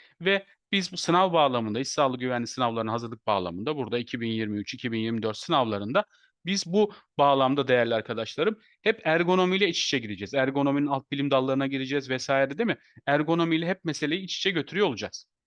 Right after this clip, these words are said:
Dedik tıbbi, teknik, ekonomik, sosyal, hukuki yönleri var dedik. Önemliydi. E, çalışanlara yönelik iş sağlığı güvenliği ile yakından ilgilenen üç amacı var. Yani aslında iş sağlığı güvenliğinin üç temel amacı var. Çalışanların korunması,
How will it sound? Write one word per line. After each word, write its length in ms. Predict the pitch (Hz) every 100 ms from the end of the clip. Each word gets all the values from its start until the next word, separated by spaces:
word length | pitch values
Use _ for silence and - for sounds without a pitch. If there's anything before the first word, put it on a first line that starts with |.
| _ _ _ _ _ _ - - - _ -
Dedik 320 | 277 269 -
tıbbi, 400 | - 208 185 208
teknik, 420 | - 196 196 196 170
ekonomik, 520 | 160 175 175 185 175
sosyal, 480 | - 160 - 165 147
hukuki 320 | - 160 160
yönleri 360 | 147 147 139
var 240 | 139 139 131
dedik. 300 | 127 139 - _ _ -
Önemliydi. 680 | 160 156 151 143 127 135 143 _ _ -
E, 160 | 180 180
çalışanlara 640 | - 214 208 220 214 220
yönelik 420 | 220 208 202 202 202
iş 120 | -
sağlığı 320 | - 185 185
güvenliği 380 | 185 180 185 180
ile 120 | 175
yakından 440 | 170 165 180 180
ilgilenen 360 | 170 160 165 202
üç 220 | 190 -
amacı 320 | 156 151 139
var. 140 | 127 107
Yani 160 | 165 -
aslında 300 | - - 190
iş 80 | -
sağlığı 360 | - 151 123
güvenliğinin 480 | 117 123 139 233 196
üç 180 | - -
temel 360 | 135 123 104
amacı 340 | 87 82 80 87
var. 200 | 170 190
Çalışanların 680 | 151 120 - 110 92 85 80
korunması, 640 | 131 151 151 143 -